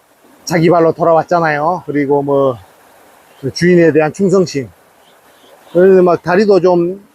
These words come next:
하고 지금 뭐 전투가 벌어진 것 같아요. 다른 동종의 개 같은 경우, 그 같은데 그래도, 어, 아-, 자기도 아프겠지만은 아픈데 만져도 뭐 으르렁이나 그런 건 전혀 없습니다. 이런 것도 뭐 주인에 대한 충성심이겠죠.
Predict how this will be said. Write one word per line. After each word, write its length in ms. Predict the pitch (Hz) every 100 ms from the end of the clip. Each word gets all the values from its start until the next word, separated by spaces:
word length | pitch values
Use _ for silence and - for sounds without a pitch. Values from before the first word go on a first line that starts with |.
| _ _ _
하고 400 | 202 202 180 175
지금 300 | - 175 170
뭐 140 | 160
전투가 440 | 151 208 233 214 180
벌어진 360 | 185 185 170
것 80 | 151
같아요. 320 | 135 - 151
다른 440 | - 147 165 156 139 _ _ - - - - -
동종의 420 | 175 190 175 160 143
개 160 | 175
같은 380 | 185 - 170 160
경우, 400 | 156 151 160 165 147 _ -
그 160 | 151
같은데 460 | 135 139 151 147 151
그래도, 420 | 156 165 151 120 - _ _ _ _ _
어, 440 | 131 123 120 120 120
아-, 120 | 135 - _ _
자기도 300 | 160 160 165
아프겠지만은 880 | 151 - 180 - 160 143 135 135 143 117 _ 135
아픈데 400 | 139 - 190 127
만져도 680 | 143 143 170 147 139 143 117 _ _ _ _
뭐 240 | 131 131 143
으르렁이나 440 | 160 175 165 143
그런 180 | 135 160
건 200 | 156 143
전혀 240 | 143 143 160
없습니다. 400 | - 151 131 131
이런 140 | 165
것도 220 | 180 -
뭐 160 | 156 147
주인에 300 | - 165 175
대한 240 | 151 147 123 _ _ -
충성심이겠죠. 1000 | 214 190 156 160 139 139 - 131 156